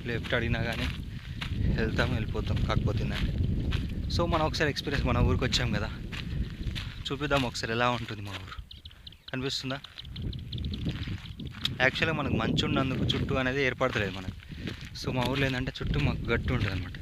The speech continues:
So ఎటు నుంచి బయటకు వెళ్ళకుండా కంప్లీట్గా రౌండ్ అప్ చేసేసి ఉంది. So సిగ్నల్స్ అండ్ అయితే ఉండవు మా ఊర్లో. So మా విలేజ్ తెలుసు కదా, పెద్ద మూల.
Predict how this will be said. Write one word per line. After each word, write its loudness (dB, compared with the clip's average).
So 2
ఎటు 4
నుంచి 4
బయటకు 6
వెళ్ళకుండా 2
కంప్లీట్గా 4
రౌండ్ 2
అప్ 2
చేసేసి 2
ఉంది. -2
So -2
సిగ్నల్స్ 4
అండ్ 4
అయితే -2
ఉండవు 2
మా -2
ఊర్లో. -2
So 4
మా 8
విలేజ్ 10
తెలుసు 4
కదా, 8
పెద్ద 6
మూల. 8